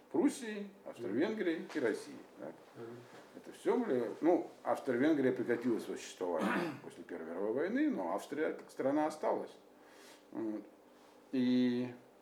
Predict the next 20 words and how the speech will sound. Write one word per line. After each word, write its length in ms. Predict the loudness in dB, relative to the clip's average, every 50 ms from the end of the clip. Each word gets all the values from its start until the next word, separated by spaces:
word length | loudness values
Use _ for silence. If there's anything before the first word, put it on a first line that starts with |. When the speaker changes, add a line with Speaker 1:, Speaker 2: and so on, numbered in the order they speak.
| -20 -20 -20 -20 -20 -20 -20 -20 -20 -20 -20 -20 -20 -20 -20 -20 -18 -12 -6
Speaker 1:
Гитлер 260 | -4 -2 0 0 0 0
сказал, 380 | 0 -2 -2 0 0 -2 -4
что 200 | -6 -10 -12 -12
это 160 | -12 -12 -14 -16 -16 -16 -18 -18 -10 -4
Австрия, 480 | 0 0 0 0 -2 -6 -4 -2 -2 -2
это 280 | -2 -4 -6 -8 -8
германская 460 | -4 -2 0 0 0 0 -2 -6 -10 -12
нация, 300 | -12 -14 -14 -16 -20 -20
действительно, 400 | -20 -16 -12 -12 -10 -10 -10 -12
они, 140 | -12 -14 -16 -18 -18 -20 -20 -20 -20 -20 -20 -20 -20 -20 -20 -20 -20 -20 -14
все 100 | -10 -10
это 140 | -8 -8 -8
были 120 | -6 -6
германские 480 | -6 -4 -4 -4 -6 -6 -10 -12 -16 -14
племена 380 | -12 -10 -8 -4 -2 -2 -2
еще 200 | -2 -4 -8 -12
во 60 | -14
времена 220 | -14 -14 -14 -14 -14
Римской 320 | -14 -16 -16 -16 -16 -16
империи. 440 | -14 -10 -6 -6 -6 -6 -6 -10